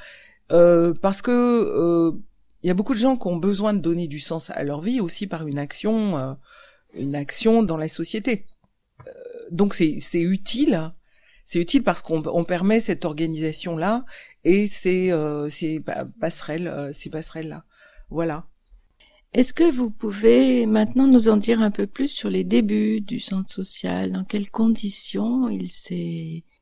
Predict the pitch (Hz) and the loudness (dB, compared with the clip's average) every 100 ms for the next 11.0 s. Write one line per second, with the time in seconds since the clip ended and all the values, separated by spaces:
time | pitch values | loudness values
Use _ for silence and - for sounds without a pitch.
0 | _ - 185 170 180 233 226 185 185 190 | _ -4 2 2 2 -2 -4 -6 -8 -8
1 | 185 - 208 196 - 180 - 247 240 - | -8 -6 -4 -4 -4 -4 4 6 6 4
2 | 226 226 - - - 185 175 - - 175 | 2 2 -4 -12 -14 -10 -10 -12 -10 -8
3 | 170 170 - 202 190 185 196 196 - _ | -8 -10 -2 2 4 4 2 -4 -12 _
4 | _ _ _ _ - - _ _ 165 175 | _ _ _ _ -20 -20 _ _ -4 0
5 | 220 190 - - _ _ - 151 151 135 | 0 0 -6 -16 _ _ -4 0 0 -2
6 | 165 - 185 277 277 196 147 143 139 131 | -4 -2 -2 0 2 2 2 0 -2 -4
7 | 131 - 151 170 247 254 214 220 233 170 | -6 -6 -6 -2 0 2 2 2 0 -2
8 | 143 175 - - - _ 175 190 220 175 | -6 -8 -18 -20 -20 _ -4 2 2 2
9 | - 170 - 160 - 220 254 311 - - | -2 -4 -4 -4 -2 0 0 2 0 0
10 | 151 165 160 160 175 165 170 208 262 339 | 2 2 2 0 0 -2 0 0 0 -2